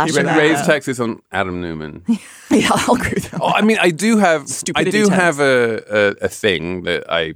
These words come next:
Speaker 3: put in my newsletter every so often, which is ban private jets. <laughs>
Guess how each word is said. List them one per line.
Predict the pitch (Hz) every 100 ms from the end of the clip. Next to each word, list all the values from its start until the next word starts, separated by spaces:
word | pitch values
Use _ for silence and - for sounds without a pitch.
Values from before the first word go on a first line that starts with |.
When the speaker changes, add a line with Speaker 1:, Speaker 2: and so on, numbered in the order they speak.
| -
Speaker 3:
put | - -
in | 82
my | 82
newsletter | 82 73 - 76 76 78 - _ _ _
every | - 87
so | 92 90
often, | 73 - 78 82
which | 82
is | 85 80 - _ - -
ban | - 92 92 107
private | 104 95 92 101 -
jets. | 78 65 - _ -
<laughs> | -